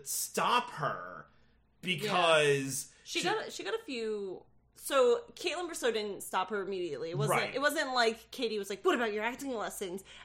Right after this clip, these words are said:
Speaker 2: And Caitlyn was like, "Whoa, whoa, whoa, all right, let's hold up there." No, it was like, Katie was like, "What about your acting lessons?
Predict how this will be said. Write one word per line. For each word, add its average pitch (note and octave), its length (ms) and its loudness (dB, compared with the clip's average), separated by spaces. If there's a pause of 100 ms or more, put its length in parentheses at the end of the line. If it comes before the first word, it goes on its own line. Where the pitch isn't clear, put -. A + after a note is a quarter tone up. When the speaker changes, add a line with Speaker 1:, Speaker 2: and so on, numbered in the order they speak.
Speaker 2:
And A#3 240 0
Caitlyn A3 360 6
was A3 120 -2
like, A3 100 2
"Whoa, F4 140 8 (160)
whoa, B3+ 100 10
whoa, C4 100 6 (580)
all A#3+ 40 6
right, B3 340 6
let's A#3 220 2
hold B3+ 240 4
up B3+ 160 4
there." A#3+ 380 2 (260)
No, C4 220 4
it A#3+ 100 4
was C4+ 120 -6 (100)
like, C#4 240 2 (180)
Katie D4 160 -6
was C4+ 100 -8
like, - 140 -4 (220)
"What G#4 160 6
about D#4 180 -2
your D4 80 -6
acting D4+ 200 -8
lessons? C4+ 300 -6